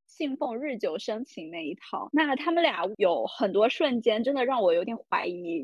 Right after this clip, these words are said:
你们俩该不会是真的吧？虽然我在磕，但是我也很害怕你们是真 gay。第一个就是他们俩要各自去选秀之前，黄睿放出了一小段物料，就是他们在北京集训租了个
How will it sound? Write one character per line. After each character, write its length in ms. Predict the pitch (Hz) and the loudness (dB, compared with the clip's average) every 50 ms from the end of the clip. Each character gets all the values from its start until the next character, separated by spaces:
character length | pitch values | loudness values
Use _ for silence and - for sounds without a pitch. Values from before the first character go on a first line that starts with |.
| - - 208 | -6 -4 0
你 100 | 240 247 | 2 4
们 120 | 240 254 | 6 6
俩 160 | 302 339 277 233 | 6 4 2 4
该 180 | - 320 320 | 4 4 4
不 120 | - 269 262 | 4 2 2
会 140 | - 285 | 2 2
是 160 | 294 - 277 240 | 2 0 -2 -4
真 300 | - - 277 277 294 285 | 0 2 2 4 4 2
的 80 | 277 | 2
吧？ 120 | - - 190 117 82 - - _ _ _ _ _ _ | 4 4 2 2 0 -2 -8 _ _ _ _ _ _
虽 120 | - 381 | 2 4
然 200 | 381 311 254 240 | 6 6 6 6
我 100 | 202 - | 6 4
在 140 | - 285 277 | 4 4 0
磕， 360 | 262 - - - 285 262 269 | -4 -2 0 2 4 4 4
但 180 | 269 349 370 339 | 4 2 0 0
是 140 | - - 339 | 0 0 0
我 140 | 254 240 254 | 6 6 8
也 140 | 285 302 | 8 6
很 120 | 247 302 240 | 4 0 -2
害 200 | - 320 285 269 | -2 0 -2 0
怕 160 | - - 233 | -2 -4 -4
你 100 | 208 185 | -4 -6
们 140 | 180 - 226 | -8 -8 -6
是 160 | - 240 214 | -6 -6 -4
真 280 | - 233 220 220 247 240 | -2 -2 -2 -2 -2 0
gay。 400 | - 262 - 202 - - - - _ _ | 0 2 2 0 -2 -2 -4 -10 _ _
第 120 | - 311 | 2 2
一 80 | 320 339 | 2 4
个 200 | 294 359 302 254 | 6 4 4 6
就 160 | 233 247 240 | 6 4 4
是 340 | 262 - - - 190 175 165 220 - 80 64 - - | 4 0 -6 -6 -4 -2 -2 -2 -2 -4 -6 -10 -14
他 160 | - - - 247 | -14 -10 -6 -4
们 140 | 247 262 | -2 0
俩 220 | 262 233 202 - - | 2 2 2 2 0
要 460 | - 190 190 185 170 - - 135 151 107 - - - _ - | -2 -2 0 0 0 0 0 -2 -4 -4 -6 -8 -12 _ 4
各 160 | 294 285 262 | 6 6 6
自 180 | 262 277 277 | 6 2 0
去 180 | 254 - - 269 | 0 0 -2 -2
选 220 | - - - - | -2 -2 -4 -4
秀 180 | - - 240 220 - 220 214 | -4 0 0 0 2 0 -2
之 120 | 226 214 - | -4 -6 -10
前， 260 | - - - 208 - - | -10 -10 -10 -8 -4 0
黄 140 | - 196 196 | 2 2 4
睿 200 | 226 240 233 226 | 6 6 6 4
放 260 | 233 - 262 247 240 | 4 4 2 2 0
出 180 | 233 - - 226 | -2 -4 -2 0
了 240 | 214 196 185 175 180 | 2 2 2 2 0
一 120 | 202 220 | -4 -6
小 220 | 220 - 196 170 190 | -6 -4 -4 -4 -2
段 220 | 190 180 185 190 | -4 -4 -4 -2
物 140 | 220 220 220 | 0 0 2
料， 320 | 208 226 214 185 - - 196 | 4 4 4 2 2 0 -4
就 100 | 208 190 | -6 -6
是 80 | 196 | -6
他 140 | - - 202 | -6 -8 -8
们 120 | 202 214 | -6 -2
在 120 | 214 220 220 | 0 0 0
北 180 | 214 175 143 | 0 0 -2
京 180 | 170 190 202 214 | -2 -2 -6 -6
集 180 | - - 175 - | -6 -6 -4 -2
训 380 | - - - 208 180 175 - - | -2 -2 -2 -4 -6 -8 -10 -4
租 200 | - 214 220 220 | 2 4 4 6
了 180 | 214 196 180 180 | 4 4 2 0
个 140 | - 190 | -2 0